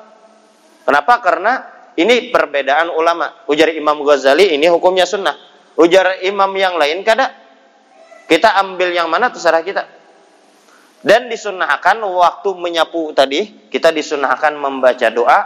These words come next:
yang mana doanya diajarkan oleh Imam Ghazali radhiyallahu anhu ardahu, ujar Sidin, "Allahumma fukka raqabati minan nar wa a'udzubika min salasili wal aghlal."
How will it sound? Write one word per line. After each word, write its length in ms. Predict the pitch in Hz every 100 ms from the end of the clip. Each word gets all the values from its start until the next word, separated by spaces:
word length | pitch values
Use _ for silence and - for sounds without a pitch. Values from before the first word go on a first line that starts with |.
| - - - - _ 117
yang 240 | 139 143
mana 320 | 135 135 180
doanya 480 | 160 143 143 143 160
diajarkan 560 | 143 135 131 151 147 135
oleh 240 | 131 135
Imam 240 | 135 131
Ghazali 720 | 123 123 117 120 165 220 - - - -
radhiyallahu 580 | 117 123 139 170 151 147
anhu 160 | 143 147 139
ardahu, 400 | 139 156 170 160
ujar 160 | 147 143
Sidin, 640 | 147 147 190 214 208 - - - - - - - -
"Allahumma 800 | 147 170 170 151 156 160 147 143
fukka 320 | 196 - 160
raqabati 1000 | 143 185 156 147 135 151 202 214 - - -
minan 560 | 147 156 156 143 127
nar 680 | 131 151 180 190 202 - -
wa 120 | 123 147
a'udzubika 800 | 139 147 185 156 147 143 185 170
min 160 | 151 143
salasili 800 | 143 135 160 160 - 139 170 -
wal 240 | 135 127 120
aghlal." 960 | 120 104 104 104 98 101 101 92 -